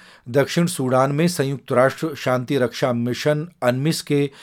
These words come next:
फोर्स कमांडर का अपना कार्यकाल पूरा करने के बाद हाल ही में रिटायर हुए हैं।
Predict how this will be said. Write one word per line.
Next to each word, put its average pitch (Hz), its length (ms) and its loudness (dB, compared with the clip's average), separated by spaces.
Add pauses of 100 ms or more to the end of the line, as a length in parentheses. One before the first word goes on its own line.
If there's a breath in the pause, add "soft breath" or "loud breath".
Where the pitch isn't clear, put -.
(220 loud breath)
फोर्स 156 340 2
कमांडर 131 500 2
का 151 220 6
अपना 139 400 0
कार्यकाल 123 520 4
पूरा 127 280 2
करने 127 340 -2
के 123 140 -2
बाद 123 440 2 (300 loud breath)
हाल 139 260 0
ही 135 160 0
में 139 280 -2
रिटायर 120 360 2
हुए 98 220 -6
हैं। 101 200 -8